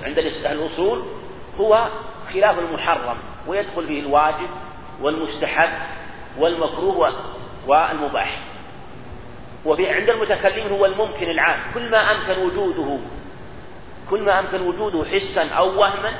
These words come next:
فإنه من الممكن. مثل إرسال الرسل أمر جائز، فهو <clears throat> كل ما يكون من إرسال الرسل وخلق الخلق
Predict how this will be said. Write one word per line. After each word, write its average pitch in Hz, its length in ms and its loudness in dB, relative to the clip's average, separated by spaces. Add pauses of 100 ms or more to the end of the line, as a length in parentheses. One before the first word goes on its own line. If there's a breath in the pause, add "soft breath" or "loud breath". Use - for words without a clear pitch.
(140)
فإنه 160 400 -4
من 151 140 -4
الممكن. - 1300 -8
مثل 214 280 4 (140)
إرسال 170 380 4
الرسل 175 340 -4 (640)
أمر 214 260 -2 (420)
جائز، 175 360 4 (1080)
فهو 143 340 4 (440)
<clears throat> - 440 -4
كل 220 160 2
ما 170 360 4 (360)
يكون 165 600 0 (580)
من 135 260 -6 (460)
إرسال 151 320 4
الرسل 135 520 -4
وخلق 135 360 -2
الخلق 135 500 0